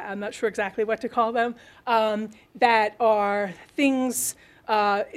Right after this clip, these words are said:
in some part things left out of Book of Mutter, and other instances things that are elaborated in the wake of Book of Mutter. I think everything was written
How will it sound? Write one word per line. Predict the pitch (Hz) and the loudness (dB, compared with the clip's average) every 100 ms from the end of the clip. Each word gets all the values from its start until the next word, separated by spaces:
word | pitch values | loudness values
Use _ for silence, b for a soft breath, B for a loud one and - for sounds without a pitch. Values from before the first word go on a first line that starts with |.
| 247 | -4
in | - | -2
some | 214 277 | 0 0
part | 277 269 | 0 0
things | 262 247 220 | -2 -4 -4
left | 214 - | -6 -4
out | 208 247 | -2 0
of | 294 311 - - | 2 0 -4 -4
Book | 302 | -4
of | 311 311 302 | -2 -4 -4
Mutter, | 285 294 302 302 302 B B | -4 -4 -2 -2 -2 B B
and | 220 | -4
other | 214 240 254 247 | 0 2 2 2
instances | 247 240 - 240 - 247 233 | 0 -2 -2 -6 0 0 0
things | 233 220 | -4 -6
that | 208 | -4
are | 202 | -4
elaborated | 190 208 214 226 233 226 220 208 | -4 -2 -2 0 0 0 -2 -4
in | 214 202 | -4 -6
the | 196 | -6
wake | 180 196 240 - | -6 -4 -4 -4
of | 294 277 269 | -6 -8 -8
Book | 285 277 | -8 -6
of | 247 | -4
Mutter. | 247 254 247 247 | 0 2 2 0
I | |
think | - 233 | -4 -8
everything | 214 226 226 | -8 -8 -10
was | 214 185 | -12 -6
written | 233 240 233 | -6 -6 -10